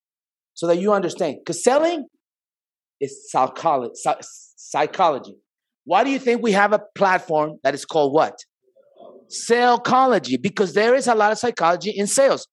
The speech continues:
True or false? So I want you to think about this.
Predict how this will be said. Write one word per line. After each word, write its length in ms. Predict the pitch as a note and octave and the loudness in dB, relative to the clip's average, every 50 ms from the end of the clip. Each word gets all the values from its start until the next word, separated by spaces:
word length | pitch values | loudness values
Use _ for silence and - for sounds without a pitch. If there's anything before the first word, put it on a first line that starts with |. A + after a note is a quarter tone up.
| _ | _
True 140 | - - G#3+ | 0 2 2
or 20 | A#3 | 2
false? 380 | - - D4 B3+ C#3+ - - _ _ _ _ _ D3 - - - - - A#2+ - - _ _ _ _ _ _ _ _ _ _ _ _ _ _ | 4 2 2 2 0 -2 -8 _ _ _ _ _ -20 -20 -20 -18 -18 -18 -20 -20 -20 _ _ _ _ _ _ _ _ _ _ _ _ _ _
So 100 | - E3 | -6 -2
I 20 | |
want 140 | F#3+ A#3+ A#3 | -2 -2 0
you 100 | C4+ C#4+ | 0 -2
to 60 | F#3+ | 0
think 180 | - A3+ B3 F#3+ | 2 0 2 2
about 240 | D3+ - C3+ D3 - | 4 4 2 2 2
this. 280 | C3 G#2 - - - | -4 -8 -10 -12 -16